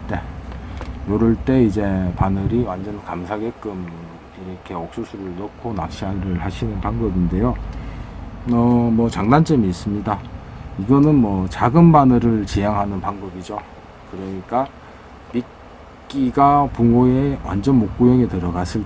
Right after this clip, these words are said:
때 그 챔질을 하면은 완벽한 안장거리가 되는 방식이기도 하고요. 그리고 정상적인 입질을 했을 때, 어, 챔질이 할 때 좀 설걸리는 방법이기도 합니다.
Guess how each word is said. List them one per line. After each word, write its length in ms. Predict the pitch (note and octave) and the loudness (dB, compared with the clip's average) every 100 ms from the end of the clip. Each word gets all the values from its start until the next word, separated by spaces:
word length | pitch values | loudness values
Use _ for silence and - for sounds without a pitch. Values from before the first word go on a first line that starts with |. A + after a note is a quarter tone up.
| - | -6
때 120 | G2 - - - - - - | -8 -8 -12 -14 -16 -16 -10
그 120 | F2+ | -10
챔질을 560 | - A2 G#2+ A#2 A2 F#2+ | -6 -6 -2 -2 -2 -2
하면은 460 | F#2+ F#2 G#2+ D3 - - - - - - | -2 -2 -2 -4 -6 -12 -14 -14 -14 -4
완벽한 680 | F2 B2+ E3+ D#3+ - B2+ A2 | 4 6 6 6 2 0 0
안장거리가 720 | F#2 A2+ B2 A#2 A2 G2 F2+ | 0 0 2 0 0 -2 -2
되는 300 | - F2+ F2+ | -2 0 -2
방식이기도 840 | E2+ G#2 - G2 F2+ F#2+ F2+ E2+ D#2+ | -4 -6 -8 -10 -12 -14 -12 -12 -6
하고요. 460 | B2+ A#2+ G2+ F2+ F2+ - - - - - - | -6 -4 -6 -6 -10 -20 -20 -20 -20 -20 -18
그리고 520 | - A2 A2+ A#2+ D#3+ D3+ | -10 -6 -4 0 0 0
정상적인 800 | B2 C3 D#3+ D3+ C#3+ B2 A#2 A2+ | -2 -2 -2 -2 0 0 0 -2
입질을 440 | - B2+ A#2 G#2+ | -2 0 2 2
했을 260 | G2+ A2 G2 - | 0 -4 -6 -4
때, 240 | C3 C3+ C#3+ - - - - - - | -2 -2 -2 -10 -12 -12 -12 -14 -10
어, 600 | C2+ D#2 C#2 A#1+ A1+ A#1 - G#1+ - - - B1+ - - - - - - - | -6 -6 -6 -8 -12 -14 -14 -14 -14 -14 -12 -12 -12 -12 -12 -12 -12 -10 -10
챔질이 720 | - F3 F3 E3+ F3+ E3 D3+ | 4 8 8 8 8 10 8
할 180 | C#3 B2 - - | 6 2 0 0
때 360 | D3 C#3+ C#3 B2+ - - - | 2 2 0 -4 -6 -10 -10
좀 240 | - A#2+ A#2 | -4 2 2
설걸리는 760 | - F3+ E3+ F3 E3+ E3+ C3+ | 6 6 8 8 8 8 4
방법이기도 760 | - A2 B2 A2+ F#2+ F2+ F#2+ G2+ | 2 2 4 2 0 -2 -2 -2
합니다. 400 | F2+ F#2+ F#2 | -2 -4 -4